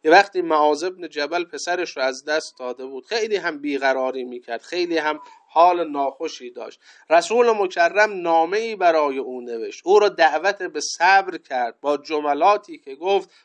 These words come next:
آرامش رو به قلب ایشون برگردان. در کتب روایی هست که و کتب الی معاذ یعزیه بابنه، این جملات را حضرت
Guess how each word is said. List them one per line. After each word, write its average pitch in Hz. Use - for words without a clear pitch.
آرامش 151
رو 135
به 135
قلب 147
ایشون 127
برگردان. 120
در 165
کتب 202
روایی 165
هست 185
که 165
و 151
کتب 180
الی 160
معاذ 147
یعزیه 151
بابنه، 147
این 202
جملات 175
را 180
حضرت 160